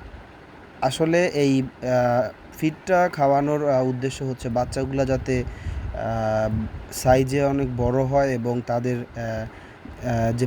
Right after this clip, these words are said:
পুষ্টির, আহ, উপাদান দরকার সেগুলা কিন্তু এই ফিডের মধ্যে দেওয়া আছে। এজন্য আমি আপনাদেরকে সাজেস্ট করব আপনারা হচ্ছে, আহ, বিশটা পঁচিশটা এরকম, আহ, বা দশ বারোটা পনেরোটা বাচ্চা হলে আপনারা, আহ, ফিড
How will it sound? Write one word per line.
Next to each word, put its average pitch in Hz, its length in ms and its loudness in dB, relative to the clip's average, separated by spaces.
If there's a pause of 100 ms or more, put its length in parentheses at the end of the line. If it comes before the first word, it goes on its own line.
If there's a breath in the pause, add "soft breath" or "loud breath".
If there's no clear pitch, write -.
পুষ্টির, 156 520 0
আহ, 131 180 6
উপাদান 135 440 2
দরকার 123 400 -2
সেগুলা 143 440 0
কিন্তু 147 420 -4
এই 131 180 2
ফিডের 127 360 0
মধ্যে 120 300 -2
দেওয়া 101 280 -2
আছে। 98 280 -6 (680 loud breath)
এজন্য 147 340 2
আমি 143 260 4
আপনাদেরকে 147 460 -2
সাজেস্ট 131 520 -2
করব 139 300 -2
আপনারা 123 640 0
হচ্ছে, 123 460 -2
আহ, 110 500 0
বিশটা 127 480 0
পঁচিশটা 123 480 -4
এরকম, 113 460 -4 (440 loud breath)
আহ, 117 120 0
বা 113 180 2
দশ 123 260 2
বারোটা 120 440 2
পনেরোটা 123 400 0
বাচ্চা 117 380 -2
হলে 139 260 0
আপনারা, 113 500 0
আহ, 107 640 0 (560 loud breath)
ফিড 160 220 0